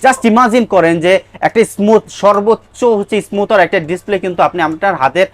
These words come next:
ফোনে পেয়ে যাচ্ছেন আমাদের Infinix-এর Note forty সিরিজের প্রত্যেকটা ফোনে। কারণ বর্তমানে কিন্তু হচ্ছে গিয়ে নাইনটি হার্জ দিয়ে মার্কেটে পঁচিশ তিরিশ হাজার টাকা দিয়ে সেল করছে যে কোনো ব্র্যান্ডে, একশো বিশ হার্জ দিয়ে সেল করছে। আর আপনি সর্বোচ্চ রিফ্রেশ রেট এক ওয়ান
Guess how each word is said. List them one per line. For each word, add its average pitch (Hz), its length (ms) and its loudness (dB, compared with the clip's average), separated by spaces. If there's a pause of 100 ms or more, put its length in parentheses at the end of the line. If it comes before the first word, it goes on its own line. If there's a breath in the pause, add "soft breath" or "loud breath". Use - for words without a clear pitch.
(360 soft breath)
ফোনে 190 260 2
পেয়ে 208 260 4
যাচ্ছেন 190 380 2
আমাদের 156 360 0
Infinix-এর 175 400 -6
Note 156 200 -2 (120)
forty 175 160 -2
সিরিজের 180 300 -4
প্রত্যেকটা 214 560 -2
ফোনে। 190 280 0 (320 soft breath)
কারণ 175 220 2
বর্তমানে 208 440 0
কিন্তু 202 300 -2
হচ্ছে 190 260 0
গিয়ে 208 220 4 (360 soft breath)
নাইনটি 240 500 0
হার্জ 247 240 2
দিয়ে 240 180 2
মার্কেটে 214 340 0
পঁচিশ 220 360 -4
তিরিশ 214 240 -6
হাজার 196 180 -2
টাকা 196 140 -2
দিয়ে 190 140 -2
সেল 156 200 -2
করছে 156 280 -4 (100)
যে 240 120 2
কোনো 269 220 2
ব্র্যান্ডে, 147 380 0 (220 soft breath)
একশো 214 280 2
বিশ 214 220 -2
হার্জ 240 140 2
দিয়ে 240 120 2
সেল 185 180 0
করছে। 170 300 -2 (220 soft breath)
আর 151 100 4
আপনি 185 200 2
সর্বোচ্চ 254 640 2
রিফ্রেশ 214 440 4
রেট 180 120 2
এক 202 280 -4 (100)
ওয়ান 202 360 2